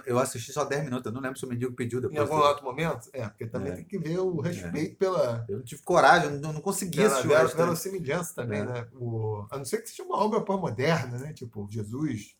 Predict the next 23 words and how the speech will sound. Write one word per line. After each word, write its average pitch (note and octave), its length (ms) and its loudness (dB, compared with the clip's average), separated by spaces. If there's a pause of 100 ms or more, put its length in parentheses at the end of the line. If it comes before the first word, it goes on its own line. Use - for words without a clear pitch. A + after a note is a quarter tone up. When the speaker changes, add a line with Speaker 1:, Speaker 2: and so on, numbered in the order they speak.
(100)
Speaker 1:
Claro. G2 380 -8
Speaker 2:
Sim, A2 260 -8
é G#2 40 -8
coisa A2 360 -6
meio, G#2 380 -6 (920)
se - 80 -20
bem G3+ 100 -6
que - 60 -8
isso F#3+ 120 -2
não G3+ 80 0
seria D#3+ 260 -2 (120)
pós-moderna, B2 600 0
bem C3 140 -4
dizer, A#2 180 -2
seria C#3 280 -8
<laughs> - 180 4
pré-moderna, E3 760 4
né? B2+ 100 -10
O C3 60 -12
mendigo B2+ 400 -8
ser D#3 220 -4
Jesus, C3 460 -4
né? D#3+ 160 -4